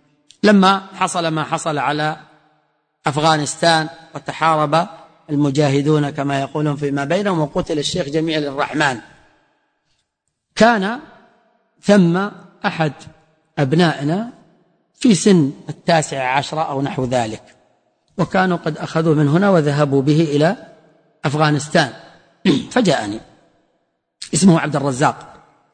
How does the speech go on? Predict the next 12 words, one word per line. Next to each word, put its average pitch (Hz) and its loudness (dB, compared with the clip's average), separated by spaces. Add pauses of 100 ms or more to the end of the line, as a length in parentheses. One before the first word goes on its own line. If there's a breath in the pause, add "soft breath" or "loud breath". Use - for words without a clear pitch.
(580)
فجاءني 180 2
بعد 151 -4
أن 151 -6
كتب 160 -6
الله 156 0
له 147 0
السلامة 175 -2 (140)
رجع، 135 -4 (880)
فقلت: 185 0
"يا 180 2
عبد 160 0
الرزاق 135 -4